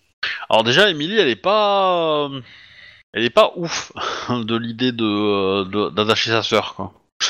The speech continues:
Alors, vous l'attachez comment, en fait ? C'est, c'est plutôt, on va dire, c'est plutôt comme... Vous l'attachez autour d'un pilier avec, euh, avec, euh, quatre-vingts kilos de chaîne, euh, rouillée, ou, euh, comment vous faites ?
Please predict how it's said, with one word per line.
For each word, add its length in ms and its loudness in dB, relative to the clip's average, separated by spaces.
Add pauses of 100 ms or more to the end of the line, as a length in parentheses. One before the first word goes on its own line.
(200)
Alors, 200 6
vous 140 -4
l'attachez 340 4
comment, 400 -2
en 80 -4
fait ? 160 -2
C'est, 220 -8
c'est 160 -8
plutôt, 580 -2
on 60 -4
va 100 -2
dire, 200 -2
c'est 180 -12
plutôt 280 -10
comme... 240 -8 (760)
Vous 100 4
l'attachez 340 4
autour 400 0
d'un 140 0
pilier 400 0
avec, 420 0
euh, 280 0
avec, 340 -4
euh, 460 -2
quatre-vingts 420 0
kilos 260 -2
de 120 2
chaîne, 320 0
euh, 640 -2 (560)
rouillée, 500 2
ou, 280 -2
euh, 180 4
comment 280 -6
vous 80 -8
faites ? 280 -6